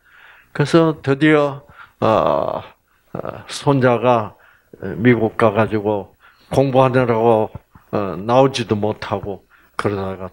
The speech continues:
드디어 이제 사 년 대학을 졸업하고 드디어 한국에 나왔을 때 이 할머니하고 가족들이, 이, 공항에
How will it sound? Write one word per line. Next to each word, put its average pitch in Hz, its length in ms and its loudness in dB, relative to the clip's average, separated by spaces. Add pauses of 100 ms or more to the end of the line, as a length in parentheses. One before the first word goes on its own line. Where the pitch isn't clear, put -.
드디어 180 920 2 (680)
이제 90 320 -8 (460)
사 131 300 0
년 131 420 2 (480)
대학을 113 480 2
졸업하고 107 1120 -4 (500)
드디어 123 720 0 (280)
한국에 101 800 -2
나왔을 101 580 -6 (100)
때 95 300 -4 (500)
이 123 80 4
할머니하고 123 1040 2
가족들이, 113 1000 0 (420)
이, 139 420 0 (380)
공항에 120 800 2